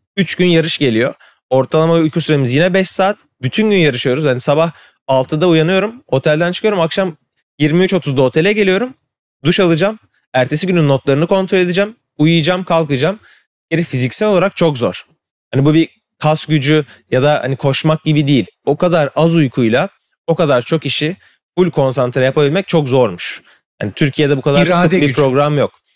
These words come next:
Speaker 1: Ben bir de uykuyu çok seven bir adamım. Hani bu kadar az uykuyla bu kadar çok beni çalıştırabilecek başka bir düzen yok yani. Ya W R C ya da hani başka bir şey olsa bırakırdım zaten büyük
Speaker 2: W R C
Speaker 1: ihtimalle.
Speaker 2: or bust.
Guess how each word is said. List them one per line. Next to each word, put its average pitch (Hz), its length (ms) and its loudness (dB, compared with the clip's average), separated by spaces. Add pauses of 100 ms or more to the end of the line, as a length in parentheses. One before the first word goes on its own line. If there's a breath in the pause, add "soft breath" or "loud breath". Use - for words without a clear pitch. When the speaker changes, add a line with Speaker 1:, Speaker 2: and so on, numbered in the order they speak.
(140)
Speaker 1:
Ben 135 260 0
bir 139 60 -4
de 165 60 2
uykuyu 151 340 0
çok - 180 -2
seven 156 320 0
bir 113 160 0 (180)
adamım. 120 360 0 (300 loud breath)
Hani 127 160 0
bu 151 40 0
kadar 156 240 2
az 165 140 2
uykuyla 147 340 2
bu 156 60 -4
kadar 160 240 2
çok 170 180 -4 (100)
beni 156 240 0
çalıştırabilecek 180 720 0
başka 180 280 0
bir 160 60 0
düzen 156 240 2
yok 120 240 -2
yani. 110 200 0
Ya 156 120 2
W 139 380 2
R - 40 -2
C 190 260 -4 (300 loud breath)
ya 147 100 2
da 160 80 2
hani 156 140 0
başka 165 280 0
bir 147 60 0
şey 127 120 -2
olsa 170 160 0
bırakırdım 147 460 0
zaten 107 360 0
büyük 156 140 2
Speaker 2:
W 170 160 4
R 156 100 2
C - 40 2
Speaker 1:
ihtimalle. 185 200 2
Speaker 2:
or 151 80 -4
bust. 156 300 -2